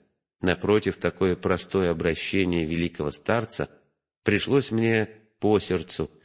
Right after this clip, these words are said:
и почему-то очень утешило меня. И я до сих пор вспоминаю об этом с душевной отрадою. «Ванюшка, иди-ка сюда»,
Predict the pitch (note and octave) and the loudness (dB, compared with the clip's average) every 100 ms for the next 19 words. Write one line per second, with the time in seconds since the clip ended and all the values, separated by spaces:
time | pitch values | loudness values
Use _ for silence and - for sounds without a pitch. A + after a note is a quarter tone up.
0 | _ _ - F#2 F#2+ F#2+ G#2+ G2+ G2 G2 | _ _ -4 -2 0 2 2 2 2 2
1 | G2+ F#2+ G#2+ G2+ G#2+ F#2 - D#2 C#2+ C#2+ | -2 -2 -4 -2 -2 -2 -2 -2 -2 -4
2 | C#2 C2+ - _ _ _ _ F#2 F#2 G2 | -4 -8 -10 _ _ _ _ 4 4 4
3 | A2 G2 G2 - - A2+ G2 - - E2+ | 0 0 -4 -4 2 2 2 -2 -6 -2
4 | E2+ F2+ E2+ E2 D#2+ F2+ F#2+ E2 D#2+ F2+ | 0 2 2 0 0 0 0 -4 -2 -4
5 | - F2+ D#2 D#2 D#2+ - E2 D2+ C#2 C#2 | 0 0 0 -2 -4 -4 -4 -2 -4 -6
6 | - _ _ _ _ _ _ _ E2+ G#2 | -8 _ _ _ _ _ _ _ 0 2
7 | F#2 F2+ A#2 G#2+ - F2+ E2+ - _ _ | 2 2 0 -2 -2 -2 -2 -12 _ _
8 | F#2+ E2+ F#2+ - F#2 - F2+ E2+ D#2 - | 0 0 -2 -2 -4 -2 -2 0 0 -4